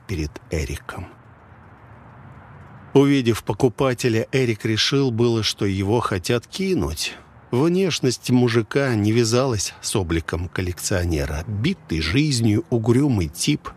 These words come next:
с обветренной мордой, на которой едва зажили глубокие ссадины.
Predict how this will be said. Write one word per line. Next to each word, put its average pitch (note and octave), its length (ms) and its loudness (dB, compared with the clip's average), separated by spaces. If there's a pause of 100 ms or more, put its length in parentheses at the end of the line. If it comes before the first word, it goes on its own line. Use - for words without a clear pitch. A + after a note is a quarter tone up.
(140)
с - 120 -6
обветренной D#2+ 720 -2
мордой, A2 640 2 (720)
на A#2 100 4
которой C3+ 320 2
едва D3 440 2
зажили D#3 640 2 (180)
глубокие A#2 760 0
ссадины. E2 800 -4